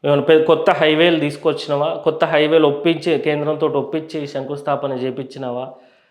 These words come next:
అది లేదు. ఎయిర్‌పోర్ట్ అంటే ఎయిర్‌పోర్ట్ all over ఇండియాలో డెవలప్‌మెంట్ కింద ఎయిర్‌పోర్ట్ వచ్చింది.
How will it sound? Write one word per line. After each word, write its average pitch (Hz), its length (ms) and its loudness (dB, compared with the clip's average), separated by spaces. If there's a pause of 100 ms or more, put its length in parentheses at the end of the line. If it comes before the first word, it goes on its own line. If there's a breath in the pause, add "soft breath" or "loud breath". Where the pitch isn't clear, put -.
(140 soft breath)
అది 131 220 2 (100)
లేదు. 127 240 -2 (840 soft breath)
ఎయిర్‌పోర్ట్ 190 460 4
అంటే 185 200 4 (300)
ఎయిర్‌పోర్ట్ 190 420 4 (140)
all 156 260 6
over 202 160 6 (140)
ఇండియాలో 185 460 6 (100)
డెవలప్‌మెంట్ 180 560 4
కింద 185 140 2
ఎయిర్‌పోర్ట్ 175 440 4
వచ్చింది. 170 360 -2